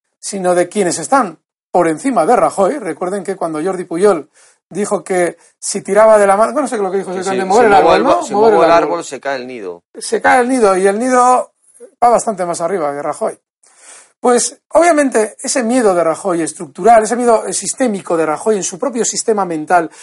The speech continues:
Speaker 1: está entrelazado, lo que hace es dar siempre las potestades de actuar a otro, para que sea el otro el que teóricamente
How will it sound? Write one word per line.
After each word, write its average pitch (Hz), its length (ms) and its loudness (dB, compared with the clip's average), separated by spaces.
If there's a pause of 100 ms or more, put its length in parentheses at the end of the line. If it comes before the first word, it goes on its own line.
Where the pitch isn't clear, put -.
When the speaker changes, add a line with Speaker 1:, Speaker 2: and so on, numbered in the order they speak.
(140)
Speaker 1:
está 208 260 -2
entrelazado, 202 680 0 (260)
lo 226 120 0
que 302 100 0
hace 285 200 0
es - 220 -6
dar 254 220 2
siempre 180 600 -6 (360)
las 190 300 2
potestades 214 600 0
de 294 80 0
actuar 277 340 0
a 214 100 4
otro, 202 400 0 (340)
para 240 180 2
que 226 100 0
sea 277 200 2
el 277 80 2
otro 277 240 0
el 269 100 -2
que 254 120 -2
teóricamente 247 760 2